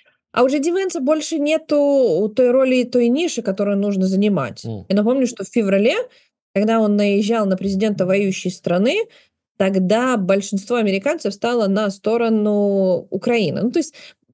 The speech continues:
Speaker 1: сложно говорить на сторону президента Зеленского, потому что он все равно олицетворяет,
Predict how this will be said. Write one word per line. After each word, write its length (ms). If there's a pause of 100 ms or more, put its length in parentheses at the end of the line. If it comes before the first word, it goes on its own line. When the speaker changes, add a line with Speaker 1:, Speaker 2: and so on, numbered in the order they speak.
Speaker 1:
сложно 280
говорить 240
на 60
сторону 280
президента 320
Зеленского, 380
потому 80
что 100
он 60
все 140
равно 240
олицетворяет, 800